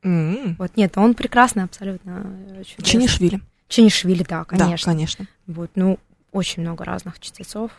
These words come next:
Speaker 2: э, нужно выбирать.
Speaker 1: А, не смог читать "Метро двадцать тридцать два и остальные, а вот аудиокниги в пробках зашли", пишет нам Караэт. Как раз вот во-, в вопросах о разности восприятия.
Speaker 2: Это
Speaker 1: Но я
Speaker 2: правда,
Speaker 1: не,
Speaker 2: да.
Speaker 1: не знаю, сложно, наверное,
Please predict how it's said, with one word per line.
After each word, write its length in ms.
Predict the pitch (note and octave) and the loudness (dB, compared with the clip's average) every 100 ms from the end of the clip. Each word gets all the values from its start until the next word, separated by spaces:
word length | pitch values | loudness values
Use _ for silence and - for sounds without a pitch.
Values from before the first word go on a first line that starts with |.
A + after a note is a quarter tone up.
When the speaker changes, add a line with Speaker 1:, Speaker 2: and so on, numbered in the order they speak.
| _ | _
Speaker 2:
э, 120 | G#3 - - _ | -20 -20 -20 _
нужно 380 | G3+ G3 F3+ F#3 | 0 2 2 0
выбирать. 500 | F3 F3 F3 - _ _ _ _ _ _ - - - - - - - | -2 -4 -6 -8 _ _ _ _ _ _ -18 -16 -16 -20 -20 -20 2
Speaker 1:
А, 200 | G#3+ G#3 | 6 8
не 100 | B3 | 6
смог 260 | C4 D#4+ - | 4 4 4
читать 360 | - A#3+ A3 G#3+ | 4 4 4 2
"Метро 320 | G#3+ A#3+ A#3 | 2 6 6
двадцать 380 | F#3+ G3+ F#3+ - | 6 2 2 0
тридцать 300 | F#3+ - F#3+ | 0 0 0
два 260 | F#3 F3+ | 2 4
и 40 | D#3+ | 4
остальные, 560 | E3+ - F#3 G3+ F#4 | 4 2 2 2 2
а 40 | A#3 | 2
вот 180 | A3 A3+ | 2 4
аудиокниги 580 | B3+ A3+ G#3 B3 C#4+ | 4 4 2 0 -2
в 80 | A#3+ | 0
пробках 380 | - G#3 - F#3+ | 2 0 2 2
зашли", 420 | F3 G3 - C#3 | 4 4 2 -2
пишет 280 | C#3 D#3+ - | -2 -4 -2
нам 120 | D#3+ E3+ | -2 0
Караэт. 460 | E3+ D#3+ D#3+ D#4 | 2 2 0 -2
Как 180 | - A3 | -4 2
раз 200 | C4 E4+ | 2 2
вот 180 | A3+ - | -4 0
во-, 160 | G3+ F#3+ | 0 0
в 40 | A3+ - | -4 -8
вопросах 640 | F#3 - A3+ - G#3 - - | -2 0 0 -2 -6 -6 -12
о 260 | - F3+ F3+ | -2 2 4
разности 560 | F#3 F3 F3 F3+ - | 4 4 2 -2 -4
восприятия. 720 | E3+ E3 - G3+ F3+ A#2+ - - | -4 -4 -2 0 2 0 -4 -2
Speaker 2:
Это 80 | F3 | 2
Speaker 1:
Но 60 | |
я 60 | C4+ | 2
Speaker 2:
правда, 400 | D#4 A3+ G3 F3+ | 2 0 -2 -4
Speaker 1:
не, 80 | F3+ | -2
Speaker 2:
да. 60 | |
Speaker 1:
не 60 | - | 0
знаю, 380 | F#3 F3+ F2+ F#3 | 2 0 0 -4
сложно, 420 | - A3+ D#3+ D#3+ | 0 4 4 2
наверное, 540 | - - - - - | -6 -6 -6 -8 -10